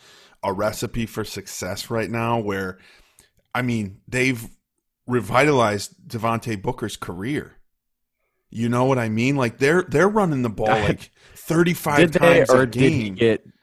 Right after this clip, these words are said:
Speaker 2: did they revitalize his career, or did he get two garbage touchdowns against his old team?
Speaker 1: And he played well against us, too. He had a cou-,
Speaker 2: In
Speaker 1: he broke
Speaker 2: about a
Speaker 1: a
Speaker 2: minute.
Speaker 1: couple.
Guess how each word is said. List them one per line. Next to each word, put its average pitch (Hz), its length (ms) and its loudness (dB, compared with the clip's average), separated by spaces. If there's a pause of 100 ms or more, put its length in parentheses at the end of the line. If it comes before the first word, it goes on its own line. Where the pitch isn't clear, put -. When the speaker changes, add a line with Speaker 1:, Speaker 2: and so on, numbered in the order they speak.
(140)
Speaker 2:
did 131 200 0
they 151 100 4
revitalize 110 640 2
his 104 140 -8
career, 92 420 -2
or 90 40 -2
did 87 100 -4
he 101 160 -2
get 101 180 -4
two 120 140 -2
garbage 95 420 -2
touchdowns 85 520 -6
against 82 280 -8
his 82 160 -8
old 78 220 -8
team? - 200 -16 (280)
Speaker 1:
And 117 160 -6
he 120 100 -6
played 117 300 -4
well 117 220 2
against 117 300 -2
us, - 220 -2
too. 202 220 -2
He 120 160 -2
had 113 100 2
a 110 60 -2
cou-, 131 160 -2
Speaker 2:
In 127 160 -2
Speaker 1:
he 110 40 -2
broke 92 200 2
Speaker 2:
about 85 60 -2
a - 20 -2
Speaker 1:
a 82 40 -4
Speaker 2:
minute. 87 120 -4
Speaker 1:
couple. 98 320 -4